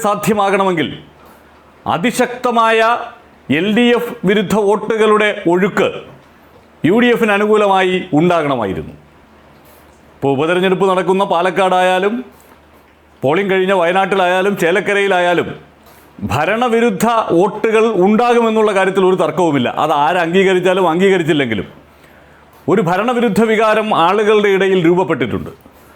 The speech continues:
ചേലക്കരയിൽ പക്ഷേ ആ ഭരണവിരുദ്ധ വികാര വോട്ടുകൾ യു ഡി എഫിന് അനുകൂലമായി മാത്രം പോകില്ല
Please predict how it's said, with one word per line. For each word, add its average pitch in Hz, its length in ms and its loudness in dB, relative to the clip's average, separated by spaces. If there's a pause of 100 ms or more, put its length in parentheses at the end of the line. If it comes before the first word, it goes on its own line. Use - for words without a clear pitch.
(640)
ചേലക്കരയിൽ 262 720 0
പക്ഷേ 226 260 -2 (320)
ആ - 20 0 (180)
ഭരണവിരുദ്ധ 240 600 0 (120)
വികാര 220 340 2 (120)
വോട്ടുകൾ 180 400 0 (1040)
യു 202 100 4 (100)
ഡി 277 140 2
എഫിന് 233 260 0
അനുകൂലമായി 226 600 2 (100)
മാത്രം 208 320 -2 (140)
പോകില്ല 240 400 2